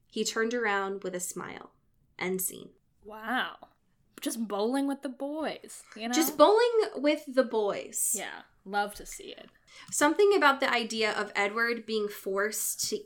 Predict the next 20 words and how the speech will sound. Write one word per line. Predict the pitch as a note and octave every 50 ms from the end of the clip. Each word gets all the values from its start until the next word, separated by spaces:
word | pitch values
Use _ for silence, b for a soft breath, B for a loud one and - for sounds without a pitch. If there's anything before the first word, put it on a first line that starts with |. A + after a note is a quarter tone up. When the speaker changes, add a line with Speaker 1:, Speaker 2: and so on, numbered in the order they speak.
| _
Speaker 1:
eat | G#3 G3+ G#3 G#3 F#3+ - _ - - - - _ _
tater | - - - A3 G3+ G#3 G#3+ B3
tots, | B3+ D4 C#4 C#4+ D#4+ E4+ E4+ - - - - B4 A4+ - - -
Speaker 2:
<laughs> | - - - - -
Speaker 1:
knowing | - A#3 A#3 A3 A3+ A#3+ B3 B3+ C4
that | B3 B3 A#3
he | A#3+ C4 B3+ A#3
is | B3 C4 B3+
going | C4 C4+ B3+ B3 B3
to | A#3+ B3
have | A#3 A#3
to | A#3 B3+
choke | A#3 - - B3+ G#3+ G#3+ G#3+ -
them | A#3 A#3 A3
up | G#3+ G#3+ G#3+
later, | - G3+ F#3 F#3+ F#3+ G3 G#3+ A3+ A#3 B3+
Speaker 2:
Yeah. | B3+ G#3+ G#3 F#3+ F#3 - - -
Speaker 1:
um, | A3 G#3+ G#3 F#3+ F#3+ G3 - -
brings | G#3 G#3+ A#3 A3+ A#3 A#3 A3 A#3
me | A#3 A3 G#3+ G#3+ G#3 G3+ G3 G3 G3